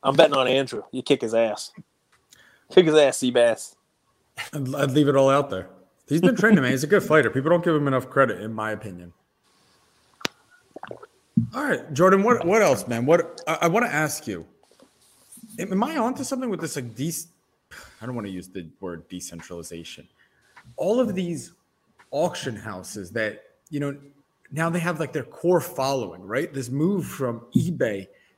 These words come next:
Speaker 2: to individual auction houses to vaulting. Like,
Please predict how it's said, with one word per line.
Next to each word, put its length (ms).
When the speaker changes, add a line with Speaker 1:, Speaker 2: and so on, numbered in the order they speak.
Speaker 2:
to 120
individual 560
auction 360
houses 380
to 120
vaulting. 560
Like, 180